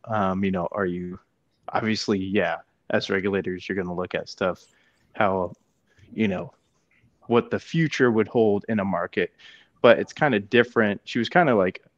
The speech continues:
evading the question with the, uh, the future of cloud, 'cause it, 'cause it's such an infancy <laughs> of, like, we don't even know what that market is.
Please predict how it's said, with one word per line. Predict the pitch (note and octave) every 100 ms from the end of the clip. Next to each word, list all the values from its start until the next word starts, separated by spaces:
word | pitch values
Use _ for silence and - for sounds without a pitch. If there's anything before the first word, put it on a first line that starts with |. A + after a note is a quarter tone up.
| _ _ B2
evading | F#2+ G2+ G2+ G#2+ G#2+
the | G#2+
question | A#2 G#2+ A2+ G#2+
with | G2+ -
the, | F#2+ G2 - _ _ _ _ _ _ _ - -
uh, | F2+ -
the | -
future | A2+ - G#2+ G#2+
of | F#2
cloud, | - G2 G2+
'cause | - G2
it, | G2+ - _ -
'cause | A#2+ A2
it's | G#2+ -
such | - C#3 C3 C3
an | G#2+ G2+
infancy | G#2+ G#2+ B2 B2 - C3 B2+ C3 _ _ - - _ _
<laughs> | - -
of, | C#3 A2+ -
like, | A#2 A2 G2+ - _ _ -
we | B2
don't | B2
even | A2+ A#2
know | A2+
what | G#2+ A2
that | G#2 -
market | G#2 G2 - F#2
is. | - G#2 B2 C#3+ -